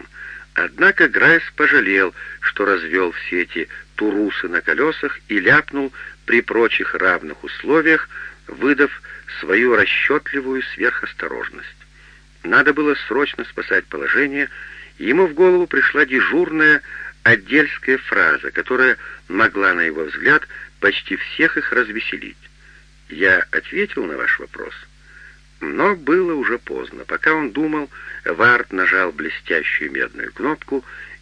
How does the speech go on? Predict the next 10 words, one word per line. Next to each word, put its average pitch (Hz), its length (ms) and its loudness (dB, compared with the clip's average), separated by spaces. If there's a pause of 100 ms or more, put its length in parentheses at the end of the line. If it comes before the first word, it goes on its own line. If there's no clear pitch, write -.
и 110 80 -8
его 131 260 0
последние 82 680 -6
слова 85 500 0 (340)
утонули 123 680 -2
в - 140 -6
рёве 131 540 0 (420)
Уорфидейла. 71 1040 -2 (2000)
Конец 127 340 2 (160)
книги. 78 520 -12